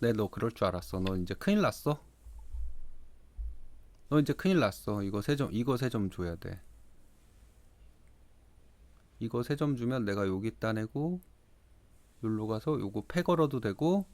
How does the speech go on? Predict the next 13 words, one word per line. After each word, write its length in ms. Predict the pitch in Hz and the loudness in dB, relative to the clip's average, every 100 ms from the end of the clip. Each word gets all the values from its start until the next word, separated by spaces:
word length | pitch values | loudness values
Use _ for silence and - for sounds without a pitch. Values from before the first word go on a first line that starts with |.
| - - - - - - - - | -20 -20 -20 -20 -20 -20 -14 -4
이제 100 | 113 | -2
큰일 220 | - 226 | 4 8
났어, 280 | 143 - 98 | 8 4 0
너. 120 | 87 87 - - - - - - - - - - - - - - | -2 -6 -10 -16 -12 -8 -6 -6 -10 -14 -18 -20 -20 -20 -18 -6
큰일 200 | - 220 | 4 6
났어, 280 | 156 - 110 | 6 2 -2
너. 240 | 98 98 - - - - | 0 -4 -10 -20 -20 -14
이제 140 | - 87 - - - - - - - | -10 -8 -8 -10 -12 -16 -20 -20 0
진짜 200 | 147 208 | 10 10
큰일 240 | 160 143 | 12 8
났어. 380 | 101 - 92 87 - - - - - - - - - - - - - - - | 8 2 -4 -6 -14 -20 -20 -20 -20 -20 -20 -20 -20 -20 -20 -20 -20 -20 -2
이거 200 | 139 135 | 6 6
죽었어. 480 | - 92 - - | 6 -4 -6 -10